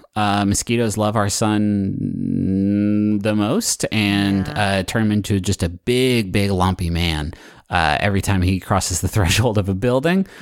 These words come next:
Speaker 2: Yeah.
Speaker 1: Uh, and they bite me up too, and I don't enjoy them, but I
Speaker 2: Would you
Speaker 1: still
Speaker 2: believe that I also get bit by mosquitoes?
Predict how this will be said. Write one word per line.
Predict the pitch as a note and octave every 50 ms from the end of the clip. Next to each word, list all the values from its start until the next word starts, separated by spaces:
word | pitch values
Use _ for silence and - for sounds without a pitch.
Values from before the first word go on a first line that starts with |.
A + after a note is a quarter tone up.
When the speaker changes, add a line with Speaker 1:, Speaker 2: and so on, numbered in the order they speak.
| E3+ D3+
Speaker 2:
Yeah. | D3+ D3+ C#3+
Speaker 1:
Uh, | G#2 G2 F#2+ F#2 F#2 F#2 F2+ D#2 -
and | - - G2+ G2 F#2+ F#2+ F#2+
they | F#2+
bite | F#2 A2 G#2+ A2 D#2
me | G#2+ B2 C#3+ D3
up | C3+ A#2 - -
too, | - - F#3 F3+ F3+ F3+ F3+ F3+ F3 -
and | - F#3+ G3
I | A3 -
don't | E3 D#3+ D#3+ D#3+
enjoy | D#3 D#3+ D#3 D#3+ D#3 D3+ D3+
them, | D3 D3+ D#3 D#3 D#3+ D#3 -
but | - G#2 G2+ G2 - - - -
I | - F#2 F#2+
Speaker 2:
Would | F#2+ - -
you | F#3
Speaker 1:
still | F#3+ - -
Speaker 2:
believe | G3+ G3+ G3 F#3 F#3+ F#3
that | E3+ D3+
I | - C#3 E3
also | D#3+ - C#3 C#3+ D3 - - F3
get | E3 F3 E3+ E3 -
bit | F3+ E3+ -
by | - E3
mosquitoes? | E3 E3+ F3 - - F3 E3+ F3 F3 F3+ F3+ - -